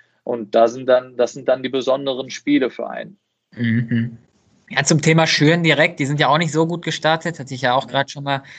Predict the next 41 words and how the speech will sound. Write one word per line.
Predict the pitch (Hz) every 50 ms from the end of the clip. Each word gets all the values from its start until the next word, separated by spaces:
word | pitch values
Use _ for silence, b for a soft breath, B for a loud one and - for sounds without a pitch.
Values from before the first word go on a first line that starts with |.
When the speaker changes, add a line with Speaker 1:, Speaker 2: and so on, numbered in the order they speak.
| B B B B B B
Speaker 2:
gesagt, | - 123 135 147 143 147 147
ähm, | - 123 127 127 127 127 120 104
haben | 123 123 123 123 120 123 120 - - _ _ _ -
bislang | 123 113 - 131 127 120
drei | 117 123 131 127
Punkte | - 156 170 185 175 180 165
geholt, | 147 165 180 160
die | 151
haben | 139 139
jetzt | 131 -
noch | 139
ein | 131
Nachholspiel | 135 151 180 185 180 170 160 - - 151
unter | 147 165 160 170 156
der | 151 151
Woche | 143 156 160 156 170 160 156 156 B B B B B B B B
gegen | 139 135 135 127
Wiemelhausen. | 139 147 147 143 131 127 135 135 143 175 170 165 170 175 185 -
Ähm, | 143 143 143 139 143 - -
da | - 127 - 143 143
vielleicht | - 165 156 147 151
direkt | 156 143 143 143 143
mal | 151 139
die | 139 135
Frage: | - - 139 139 139 139 135
Fahrt | - - 139 143 147
ihr | 147
da | 139 131
hin | 135 147 147
und | 143 139
guckt | - 147 - -
euch | 143 131 135
die | 139 131 92
an, | 113 143 190 202 - - _ _ _ _ _ _ _ -
wenn | 131 139
das | 139 127 131 135
geht, | 143 156 160 156
Corona-mäßig? | - 160 143 147 151 160 165 165 160 156 156 160 175 160 - b b b b b b b b b b -
Speaker 1:
Nein, | 147 131 123 117 110 110 110 110 113 113 101 104
wir | 104 117 107 117 127 135 127
werden | 127 127 127 127 127